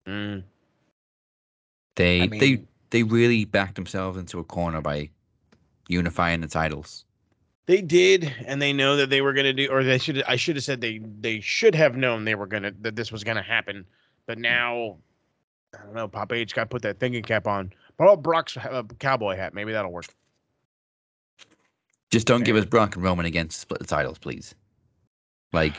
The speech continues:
Speaker 1: <sighs> Yeah, I
Speaker 2: Mania
Speaker 1: don't
Speaker 2: was the last ever. No, SummerSlam was the last ever.
Speaker 1: There you go.
Speaker 2: That's done.
Speaker 1: SummerSlam. No more, please.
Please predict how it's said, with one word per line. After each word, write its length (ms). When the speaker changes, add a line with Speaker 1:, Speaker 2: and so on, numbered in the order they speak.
Speaker 1:
<sighs> 60
Yeah, 140
I 20
Speaker 2:
Mania 420
Speaker 1:
don't 100
Speaker 2:
was 140
the 80
last 380
ever. 320
No, 160
SummerSlam 540
was 120
the 60
last 280
ever. 180
Speaker 1:
There 80
you 60
go. 60
Speaker 2:
That's 140
done. 140
Speaker 1:
SummerSlam. 260
No 260
more, 540
please. 640